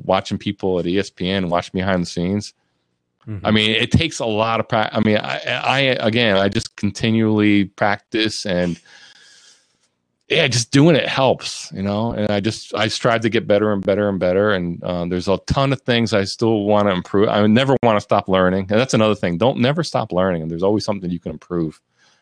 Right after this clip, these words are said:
Speaker 1: Um, and that's the fun part of it. You know, I always wanna do, oh, I wanna do that.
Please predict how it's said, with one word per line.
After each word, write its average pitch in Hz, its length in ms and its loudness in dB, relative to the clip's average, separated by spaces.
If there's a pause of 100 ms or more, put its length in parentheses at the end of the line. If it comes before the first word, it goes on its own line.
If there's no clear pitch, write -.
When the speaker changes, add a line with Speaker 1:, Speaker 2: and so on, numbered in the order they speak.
(160)
Speaker 1:
Um, 80 440 -2
and 87 380 -2
that's - 240 0
the - 120 -6 (100)
fun 107 220 4
part 76 260 0
of 73 120 -14
it. - 200 -10
You 95 80 -8
know, 87 80 -2
I 87 60 0
always 101 360 2
wanna 95 200 2
do, 95 260 -2
oh, 113 140 2
I 82 80 -4
wanna 104 180 -4
do 101 140 -4
that. 104 340 -4